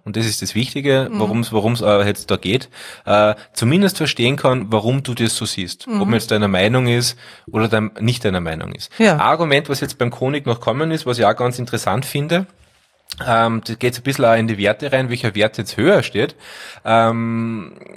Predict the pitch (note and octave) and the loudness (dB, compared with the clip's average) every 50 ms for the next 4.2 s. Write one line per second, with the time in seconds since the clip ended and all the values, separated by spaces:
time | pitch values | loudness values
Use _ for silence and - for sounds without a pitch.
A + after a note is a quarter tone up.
0 | - - - - _ - - B2 C3 C3+ C#3 C3 D3 C3 B2+ C3+ C3 - B2+ B2 | -20 -20 -20 -8 _ 0 0 2 2 2 2 2 0 -2 -2 -2 -2 0 4 4
1 | B2 B2+ B2+ - - - - _ - G#2 - C#3 D#3 A#2+ A#2 A2 B2+ D3 E3 E3+ | 4 4 2 -2 -8 -20 -18 _ 0 2 4 4 2 0 -2 -2 0 0 0 -2
2 | E3+ - D#3 C#3+ C#3+ C#3 C3 C3 - - G#2 G#2+ A#2 - - - A#2 A2+ G2+ - | -2 -2 -2 0 0 0 0 0 0 2 2 2 2 2 -2 -6 -6 -6 -8 -8
3 | - - G2 F2+ F#2 F2+ G2 F#2 - - G2+ - - G2 G2 F#2+ - - F2+ D#2+ | -8 -6 -6 -4 -6 -6 -6 -4 -2 0 0 0 0 -2 -4 -6 -4 -2 -2 -2
4 | D#2+ D#2+ - | -2 -2 -6